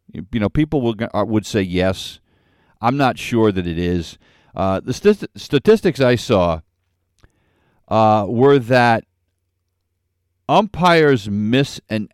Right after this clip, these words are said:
average of fourteen balls and strikes calls every game. Now, think about this for a second.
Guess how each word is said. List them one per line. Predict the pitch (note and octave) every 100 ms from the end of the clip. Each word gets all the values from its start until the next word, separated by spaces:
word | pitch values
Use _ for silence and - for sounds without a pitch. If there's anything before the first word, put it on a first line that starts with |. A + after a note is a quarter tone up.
| -
average | A2 A#2+ F#2 F2+ F2 D#2 - - _ _ _ _ _ _ _ _ _ _ _
of | G3+ -
fourteen | - - C#3+ F3 - - - C3 A2 F#2 E2+ E2+ _ _ _ _ _ _ _ _ _ _ _ _ _ _ _ _ _ _ _ _ _
balls | A#2 B2 C3 B2
and | A2
strikes | G2+ - A2 G2
calls | - F#2+ E2+ D#2+ - - _ _ _ _ _ _ _ _ -
every | G2 F2+
game. | D#2+ F2 - _ _ _ _ _ _ _ _ _ _ _ _ - -
Now, | - C3 F#2+ _ _ _ _ _ _ _
think | C#4+ D4
about | G3 D3 A#2+
this | A#2 G#2+
for | -
a | G2+
second. | - F#2 - -